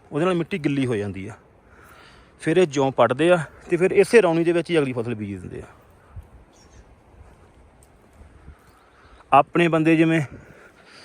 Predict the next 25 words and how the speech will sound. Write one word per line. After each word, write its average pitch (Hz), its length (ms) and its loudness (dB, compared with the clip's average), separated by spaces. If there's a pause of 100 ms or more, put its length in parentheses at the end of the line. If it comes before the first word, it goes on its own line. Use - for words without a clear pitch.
(320)
ਝੋਨੇ 180 300 4
ਦੀ 147 160 -2
ਗਿੱਲ 151 160 4
ਦੇ 156 100 0
ਵਿੱਚ 160 160 -2
ਹੀ 170 60 0
ਅਗਲੀ 151 140 -2
ਫਸਲ 147 240 -4
ਬੀਜ 143 180 -4
ਦਿੰਦੇ 143 260 -4
ਆ, 151 40 0
ਉਵੇਂ 147 340 -4
ਹੀ 147 80 -2
ਕਰਦੇ 101 320 -6
ਆ 95 40 -8
ਇਹ। 101 140 -12 (400)
ਹੁਣ 127 80 -10
ਆਹ 131 80 -2
ਇਹਨਾਂ 151 120 -4
ਨੇ 165 60 -4
ਜੌਂ 131 280 -2
ਪੱਟੇ 143 300 -4
ਹੋਏ 139 240 2
ਆ 131 100 -2 (680)
ਤੇ 175 100 0